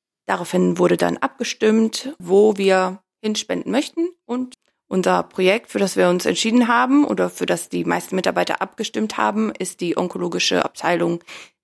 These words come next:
des Kinderklinikums in Karlsruhe. Die wird gefördert von einem Förderverein und da, ja, wurden halt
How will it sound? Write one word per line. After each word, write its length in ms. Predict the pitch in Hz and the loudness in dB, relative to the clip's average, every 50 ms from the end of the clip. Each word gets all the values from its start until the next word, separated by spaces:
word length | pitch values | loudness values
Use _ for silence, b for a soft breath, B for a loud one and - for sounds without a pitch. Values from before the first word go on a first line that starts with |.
| - | -6
des 320 | 196 185 175 - - - _ _ _ _ _ _ | -6 -6 -6 -6 -10 -14 _ _ _ _ _ _
Kinderklinikums 800 | - 214 220 233 240 247 240 - 254 254 254 254 254 254 254 254 | -2 0 2 2 2 2 2 2 4 4 4 6 4 4 4 2
in 280 | - - 254 269 262 - | 2 4 4 4 4 2
Karlsruhe. 800 | - - - 240 262 294 285 - - - - 277 285 294 302 302 | -2 -2 0 0 0 -2 -4 -6 -8 -4 0 2 4 4 4 4
Die 220 | 269 - 220 190 208 | 2 0 -4 -2 0
wird 260 | 202 196 190 - - | 0 0 0 -2 -8
gefördert 380 | - - - 202 190 185 185 | -12 -6 -2 0 2 2 0
von 140 | - 196 190 | -2 -2 -4
einem 100 | 180 185 | -4 -4
Förderverein 680 | - - 262 277 269 262 262 - 240 240 240 247 240 240 B B B B B B B | -2 0 0 0 0 0 0 0 0 0 0 0 -2 -4 B B B B B B B
und 300 | _ - 214 208 208 - - | _ 2 4 4 2 2 0
da, 580 | 180 170 170 170 175 180 180 180 185 185 202 _ _ _ _ _ _ _ _ _ _ | 0 2 2 2 2 0 0 -2 -2 -4 -6 _ _ _ _ _ _ _ _ _ _
ja, 240 | - 185 165 170 - _ _ _ _ _ _ _ _ _ | -6 -6 -6 -6 -6 _ _ _ _ _ _ _ _ _
wurden 420 | - - 202 185 202 196 190 180 | -18 -10 -2 0 2 2 2 2
halt 240 | 170 180 170 170 - | 0 0 0 0 -2